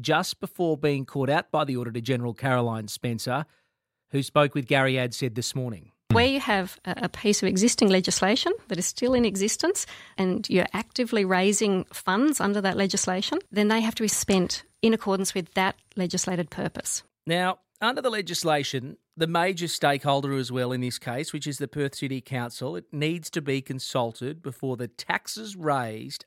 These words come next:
Speaker 1: are used. But the Auditor General has revealed that rarely happened. It was not up to scratch.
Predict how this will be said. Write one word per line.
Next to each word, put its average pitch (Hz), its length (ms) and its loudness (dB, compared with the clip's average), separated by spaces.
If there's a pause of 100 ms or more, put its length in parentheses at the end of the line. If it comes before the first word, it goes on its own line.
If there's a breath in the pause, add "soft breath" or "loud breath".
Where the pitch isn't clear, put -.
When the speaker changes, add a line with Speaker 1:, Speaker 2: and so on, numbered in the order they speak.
Speaker 1:
are 135 120 -4
used. 139 720 -8 (1500)
But 160 120 -4
the 185 100 -2
Auditor 277 260 -2
General 170 380 2
has 147 160 -2
revealed 143 440 0
that 185 140 2
rarely 180 300 -2
happened. 196 380 -2
It 139 100 -12
was 170 240 -2
not 170 300 2 (100)
up 156 220 -4
to 143 80 -8
scratch. - 600 -2